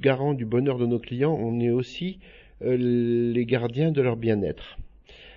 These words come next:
Sa conférence a duré trois heures, au lieu d'une heure et demie, bien sûr. Il faisait des petites dégustations merveilleuses qui étaient orchestrées par, à l'époque,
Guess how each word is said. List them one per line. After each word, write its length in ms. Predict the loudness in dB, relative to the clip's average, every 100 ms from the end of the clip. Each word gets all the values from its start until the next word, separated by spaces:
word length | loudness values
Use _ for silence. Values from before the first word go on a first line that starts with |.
| -20
Sa 120 | -12 -8
conférence 480 | -6 -4 -4 0
a 60 | 0
duré 560 | 2 2 4 4 2 0
trois 300 | 0 0 4
heures, 320 | 4 2 0
au 80 | 0
lieu 160 | 0
d'une 240 | -4 0 0
heure 100 | 0
et 80 | -2
demie, 320 | -2 -4 -4
bien 180 | -6 -10
sûr. 460 | -4 -2 -2 -4 -10 -20 -20 -20 _ -20 -20 _ _ -8
Il 840 | -4 -2 -2 -2 -4 -6 -6 -6
faisait 320 | -2 2 2 0
des 140 | -2
petites 220 | -6 -6
dégustations 720 | -4 -4 -4 -4 -4 -4 -2
merveilleuses 580 | 0 0 0 0 0 -2
qui 120 | -6
étaient 160 | -4 -2
orchestrées 520 | -2 -6 -8 -4 -4
par, 400 | -2 -2 -2 -4
à 60 | -6
l'époque, 480 | -4 -6 -8 -12